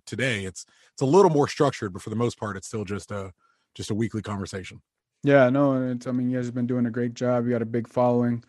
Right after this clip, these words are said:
Speaker 2: Um, you know, like I said, you know, now, now things are, you know, moving, um, in the right direction for the L A Galaxy. So let's just go over the transaction. Um, the L A Galaxy got, uh, Jorge Villafana on a twenty,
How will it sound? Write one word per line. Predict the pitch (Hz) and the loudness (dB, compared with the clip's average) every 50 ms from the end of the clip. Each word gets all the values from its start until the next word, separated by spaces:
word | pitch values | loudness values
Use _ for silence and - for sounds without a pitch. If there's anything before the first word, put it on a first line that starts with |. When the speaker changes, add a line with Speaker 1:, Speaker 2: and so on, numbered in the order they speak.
| _ - - _ _ _ _ _ - | _ -20 -20 _ _ _ _ _ -8
Speaker 2:
Um, | 120 117 117 113 113 110 113 117 120 | -6 -4 -2 -2 -2 -2 -2 -2 -2
you | 120 | -2
know, | 117 120 117 117 | -2 -2 -2 -2
like | 117 117 117 117 113 | -2 -2 -2 -4 -4
I | |
said, | 107 - - 127 123 113 120 - - _ _ | -4 -2 -2 0 0 -2 -4 -10 -18 _ _
you | - 120 | -2 -2
know, | 117 117 120 120 - _ 139 | 0 0 -2 -4 -6 _ -10
now, | 127 120 123 127 139 | -4 0 0 0 0
now | 135 139 135 139 | 2 2 2 2
things | 135 - 143 143 127 | 2 0 0 0 2
are, | 135 131 131 135 | 2 2 2 2
you | 139 135 | 0 -2
know, | 131 135 | 0 0
moving, | 131 135 139 131 135 131 123 123 - - - - _ _ _ - | 2 2 2 2 2 0 -2 -2 -8 -20 -20 -20 _ _ _ -6
um, | 127 127 123 120 117 117 117 123 | -2 0 0 0 0 0 -2 -2
in | 135 135 135 | -2 -2 -2
the | 127 | 2
right | 131 131 131 135 | 2 2 2 2
direction | - 135 127 127 123 - - - 123 120 | 0 2 2 2 2 0 -2 0 0 0
for | 120 - - 139 135 131 | 0 0 2 2 4 4
the | 127 127 123 | 4 4 4
L | 120 117 117 | 4 4 4
A | |
Galaxy. | 113 123 120 120 110 - - 131 | 4 4 4 2 2 0 -2 -2
So | - - 170 | 2 4 6
let's | 185 202 - | 6 6 4
just | - 208 - | 2 2 4
go | - 190 | 6 6
over | 175 165 | 8 8
the | 147 135 | 6 6
transaction. | 123 - - 139 127 123 120 131 127 123 - - 123 113 107 117 - | 4 4 4 4 4 6 4 4 4 2 2 2 2 2 2 0 -2
Um, | - 127 120 117 117 120 131 135 | -2 -2 0 0 0 0 0 2
the | 147 | 6
L | 151 165 | 8 8
A | 165 | 10
Galaxy | 170 170 165 160 - 160 | 12 12 10 10 8 6
got, | 151 147 143 143 139 131 - 135 | 8 10 10 10 10 8 6 2
uh, | 135 127 123 120 120 | 2 2 4 2 2
Jorge | - - 147 147 156 156 | 2 2 4 4 6 6
Villafana | 139 143 143 139 - - 131 127 131 131 | 6 6 6 6 6 4 2 4 4 4
on | 127 123 | 2 2
a | 117 | 0
twenty, | 120 - - 135 139 143 | -2 -2 -2 0 0 0